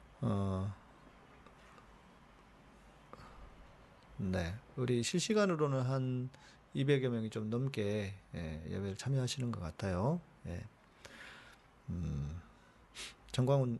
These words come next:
정광훈 때문에, 정광훈 때문에 그냥 얼마나 감사한지. 예.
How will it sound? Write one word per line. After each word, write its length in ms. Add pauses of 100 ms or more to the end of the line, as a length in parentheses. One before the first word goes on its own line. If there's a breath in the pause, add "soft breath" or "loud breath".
정광훈 440
때문에, 720 (240)
정광훈 420
때문에 400
그냥 180 (680)
얼마나 260
감사한지. 560 (440)
예. 120